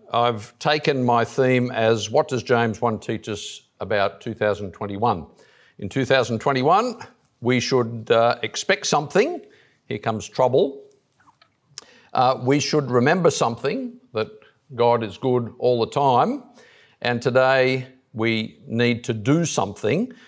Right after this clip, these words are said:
as the verb to do turns up three times in twenty-two to twenty-five. We need to do God's word.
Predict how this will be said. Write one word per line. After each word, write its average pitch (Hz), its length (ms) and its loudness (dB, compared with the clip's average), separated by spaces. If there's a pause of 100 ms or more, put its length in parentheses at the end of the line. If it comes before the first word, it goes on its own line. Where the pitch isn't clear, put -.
(220)
as 101 240 -4
the 110 80 -6
verb 120 300 4
to - 80 -4
do 107 240 0
turns 104 340 -4
up 104 160 0
three 110 260 -2
times 104 460 -2
in 95 220 -8 (160)
twenty-two 107 640 -4
to - 100 -12
twenty-five. 120 600 0
We 139 60 0
need 120 200 -2
to 123 60 -2
do 139 280 0
God's 123 380 2
word. 107 640 2